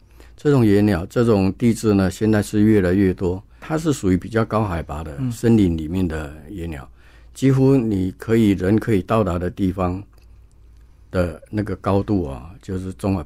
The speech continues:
Speaker 1: 比方说大雪山啊，
Speaker 2: 嗯。
Speaker 1: 鞍马山、大雪山啊，或者是阿里山，
Speaker 2: 嗯，
Speaker 1: 那边都有很多。
Speaker 2: 哦，对，你，你书里就讲在阿里山的观察经验嘛。
Speaker 1: 对，对。
Speaker 2: 小笠原是不是？
Speaker 1: 对，对。
Speaker 2: 嗯。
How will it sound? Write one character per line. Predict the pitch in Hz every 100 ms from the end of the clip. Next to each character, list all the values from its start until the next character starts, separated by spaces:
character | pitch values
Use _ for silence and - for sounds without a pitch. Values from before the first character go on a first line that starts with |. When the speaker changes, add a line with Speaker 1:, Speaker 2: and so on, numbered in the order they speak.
| -
Speaker 1:
比 | 90
方 | 85 101
说 | 107 101 101 101 101 95
大 | 113 98
雪 | 85 78
山 | - 92 87
啊， | 85 104 _ -
Speaker 2:
嗯。 | 131 117 - - -
Speaker 1:
鞍 | 117 104
马 | 85
山、 | 85 98 101
大 | 101
雪 | 85 76
山 | - 90 82
啊， | 73 - -
或 | 101
者 | 82
是 | - 95 90 82 80 85 101 -
阿 | 110
里 | 98
山， | - 101 95 101 - _ _
Speaker 2:
嗯， | 143 127
Speaker 1:
那 | 104
边 | 101 104
都 | 143
有 | 143
很 | 82 80
多。 | 82 90
Speaker 2:
哦， | 90
对， | - -
你， | 147
你 |
书 | - 196
里 | 170
就 | 170
讲 | 170 135
在 | 151 165
阿 | 165
里 | 151
山 | 123 147
的 | 139
观 | 127 135
察 | 127 117
经 | 120 117
验 | 113
嘛。 | 104 - -
Speaker 1:
对， | 117 95
对。 | 95 80
Speaker 2:
小 | 78 139
笠 | 170 185
原 | 139 110
是 | 117
不 | 120
是？ | 107 - -
Speaker 1:
对， | 117 98
对。 | 95 80 73 - - -
Speaker 2:
嗯。 | 127